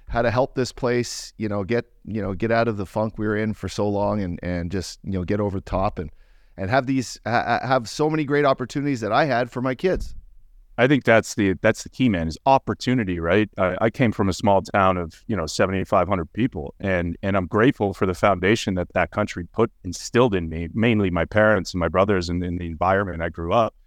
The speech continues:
Speaker 2: made me, you know, successful. But this, this, this country is, uh, you can be anything and anyone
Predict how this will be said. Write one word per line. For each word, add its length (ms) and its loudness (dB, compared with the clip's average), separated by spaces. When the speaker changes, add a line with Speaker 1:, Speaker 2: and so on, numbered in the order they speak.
Speaker 2:
made 260 2
me, 380 0
you 140 0
know, 120 -2
successful. 640 0
But 160 -6
this, 340 -2
this, 400 -4
this 120 2
country 500 2
is, 340 -12
uh, 320 0
you 220 -2
can 220 -2
be 500 0
anything 880 2
and 240 -4
anyone 920 0